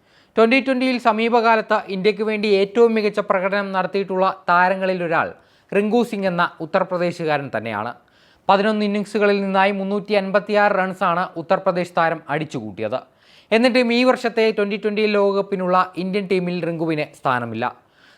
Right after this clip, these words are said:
നിലവിൽ റിസർവ് താരങ്ങളുടെ പട്ടികയിലാണ് റിങ്കുവിനെ ഉൾപ്പെടുത്തിയിരിക്കുന്നത്. അതുകൊണ്ട് തന്നെ അന്തിമ ഇലവനിൽ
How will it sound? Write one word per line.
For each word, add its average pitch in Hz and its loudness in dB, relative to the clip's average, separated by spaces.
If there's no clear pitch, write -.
നിലവിൽ 214 6
റിസർവ് 220 2
താരങ്ങളുടെ 214 2
പട്ടികയിലാണ് 202 2
റിങ്കുവിനെ 180 -4
ഉൾപ്പെടുത്തിയിരിക്കുന്നത്. 120 -6
അതുകൊണ്ട് 262 4
തന്നെ 240 4
അന്തിമ 220 2
ഇലവനിൽ 220 4